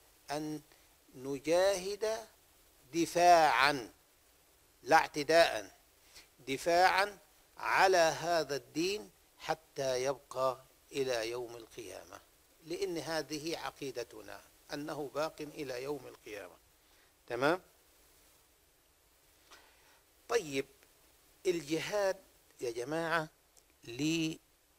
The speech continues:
معنيين. طبعا كل أمر فيه مجاهدة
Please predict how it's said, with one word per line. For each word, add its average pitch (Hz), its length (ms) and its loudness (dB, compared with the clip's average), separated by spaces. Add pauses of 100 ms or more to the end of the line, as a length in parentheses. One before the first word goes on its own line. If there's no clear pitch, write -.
معنيين. 113 600 -2 (880)
طبعا 107 360 -6 (1800)
كل 214 540 -2
أمر 156 440 -6 (1400)
فيه 165 520 -8
مجاهدة 127 760 -6